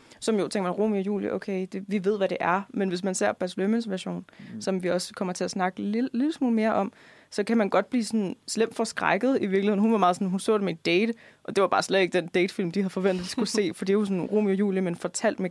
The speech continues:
Speaker 1: gangsters, og replikkerne er stadig den gamle Shakespeare-replik, men alt andet er bare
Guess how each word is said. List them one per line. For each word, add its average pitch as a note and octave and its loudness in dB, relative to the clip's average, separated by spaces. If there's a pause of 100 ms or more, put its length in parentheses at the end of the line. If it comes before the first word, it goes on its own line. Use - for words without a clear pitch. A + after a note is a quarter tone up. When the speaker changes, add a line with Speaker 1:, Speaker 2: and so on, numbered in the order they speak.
(100)
Speaker 1:
gangsters, G3 -2
og F3 0 (420)
replikkerne A3 0
er F#3+ 2
stadig F#3 0
den F3+ -6
gamle F#3 2
Shakespeare-replik, G3 -4
men F3 -4
alt A3+ 4
andet F3+ 2
er - 0
bare F3 2